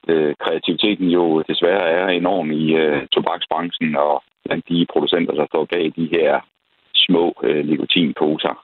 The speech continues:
Øh, de forsøger at gøre, hvad de kan for at få, øh, det her produkt introduceret til unge, øh, og, øh, og det skaber afhængighed. Øh, og derfor har vi jo et mål bredt i Folketinget om, at vi skal have, øh, færre,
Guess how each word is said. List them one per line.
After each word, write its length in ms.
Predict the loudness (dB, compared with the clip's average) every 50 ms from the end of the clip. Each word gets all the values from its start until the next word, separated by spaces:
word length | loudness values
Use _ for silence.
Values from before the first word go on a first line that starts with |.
| _ _ _ -20 -20 -20 -20 -20 -6 -2
Øh, 280 | 0 2 2 2 0 -2 -2
de 120 | -2 0 0
forsøger 380 | 2 2 2 2 2 2 2 2 2 2 2
at 80 | 2 0
gøre, 180 | 0 0 2
hvad 140 | 2 0 0
de 100 | -2 -2
kan 260 | -4 -2 -4 -4 -6 -6 -4
for 200 | -2 0 0 0
at 80 | -2 -2 -2
få, 320 | 0 0 0 0 -2 -6 -10 -6 -4
øh, 240 | 0 0 0 0 -2 -4 -8 -12 -14 _ _ -20 -20 -20 -20 -20 -4 -4
det 100 | -2 0
her 160 | 0 0 0
produkt 440 | 0 -2 -2 0 0 0 0 0 -2
introduceret 560 | -2 -2 -2 -2 -2 -2 0 2 0 0 2
til 100 | 2 2
unge, 340 | 2 4 2 2 0 -2 -4 _ _ _ _ _ 0
øh, 460 | 0 2 2 2 2 2 2 0 -2 -4 -4 _
og, 400 | -2 0 0 0 0 2 2 2
øh, 100 | 0 0 -4 -10 -12 -14 _ _ _ _ -20 -20 -10 _
og 100 | -2 0
det 80 | 0 0
skaber 260 | 0 -2 0 0 2
afhængighed. 560 | 2 2 2 2 2 2 2 2 0 -2 -2 -6 _ _ _ _ -8 -2
Øh, 220 | 0 2 2 0 0 -4 -4
og 80 | -2 -2
derfor 640 | -2 0 -2 0 0 2 2 4 4 4 2 2 0 -2
har 100 | -4 -2
vi 100 | -4 -2
jo 100 | -2 -2
et 100 | 0 0
mål 300 | 0 2 2 2 0 0
bredt 260 | 0 0 0 0 -2
i 60 | -2 -2
Folketinget 460 | -2 -2 -2 -4 -4 -2 0 2 4
om, 220 | 4 4 2 0 -4 _ _ _ _ _ _ _ _ _ _ _ _
at 120 | -4 -2 -2
vi 60 | -2
skal 160 | -2 -2 0
have, 260 | 0 0 0 0 -2 -4 -6 -4
øh, 240 | -2 0 0 0 -2 -2 -2
færre, 300 | 0 2 2 0 0 -2